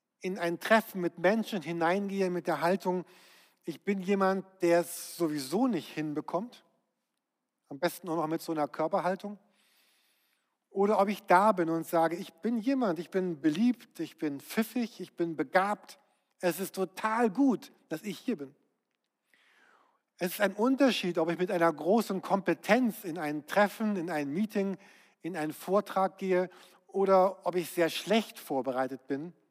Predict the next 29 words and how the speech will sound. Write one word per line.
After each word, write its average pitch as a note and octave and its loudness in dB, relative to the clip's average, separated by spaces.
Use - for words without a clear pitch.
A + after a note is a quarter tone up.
Wir F3+ -2
kennen G#3+ 2
dieses G3 -2
Bild G#3+ 4
von E3+ -2
Tieren, A#3 2
die E3+ -4
in F3 -4
Gefangenschaft F#3+ -4
gelebt D#3+ 0
haben, E3+ 0
die F3 -8
dann E3 2
freigelassen D#3+ 2
werden, C#3+ -4
die E3 -6
sich D#3+ -10
immer A#3+ 2
noch E3 2
so D#3+ -10
verhalten, D#3+ 0
manchmal F3+ -2
als D#3+ 0
wären F#3 2
sie C#3+ -6
noch D3 -4
in G3 -2
diesem F#3 -8
Käfig E3+ -6